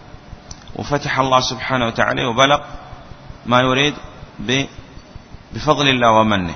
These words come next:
فهو لا ينتظر هذه الأمور كلها، فهو يسعى على ما أعطى الله سبحانه وتعالى من قوة. قال:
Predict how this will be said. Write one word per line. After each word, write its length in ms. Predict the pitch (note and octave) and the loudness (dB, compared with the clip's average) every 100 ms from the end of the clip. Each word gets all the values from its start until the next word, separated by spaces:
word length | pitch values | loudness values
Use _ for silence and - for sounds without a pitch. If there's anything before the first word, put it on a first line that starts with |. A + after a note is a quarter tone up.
| - - - - | -12 -18 -20 -6
فهو 240 | C3+ D3 D#3 | -2 0 2
لا 160 | E3 | 2
ينتظر 400 | E3 D#3+ C#3 B2 | 0 0 0 2
هذه 260 | A#2+ A#2+ A#2+ | 2 2 2
الأمور 340 | B2 C3 C#3+ | -2 -2 -4
كلها، 480 | C3+ C3+ G#2+ F#2 F#2 - - - - - - - | -4 -4 -4 -4 -6 -10 -18 -20 -20 -20 -20 -6
فهو 240 | C3 C#3 | -2 0
يسعى 480 | C#3+ D3+ - B2+ C#3+ - - - - | 4 4 4 2 0 -2 -12 -12 2
على 220 | A2 C#3 | 4 6
ما 100 | C#3 | 4
أعطى 260 | C3+ - C3+ | 2 4 2
الله 200 | C3 C3 | 4 2
سبحانه 420 | C3 A2+ C3+ B2 | 2 -4 -2 -2
وتعالى 440 | A#2+ A#2+ C3 C3+ | 0 0 0 0
من 200 | B2 C3+ - - - - - - - - - - G2+ | 0 -2 -4 -10 -18 -20 -20 -20 -20 -20 -20 -16 -4
قوة. 280 | B2 G2 E2+ - - - - - - - - - - - - - - - - | -2 -2 -6 -10 -18 -20 -20 -20 -20 -20 -20 -18 -20 -18 -18 -16 -14 -14 -4
قال: 200 | A#2 B2 | 0 0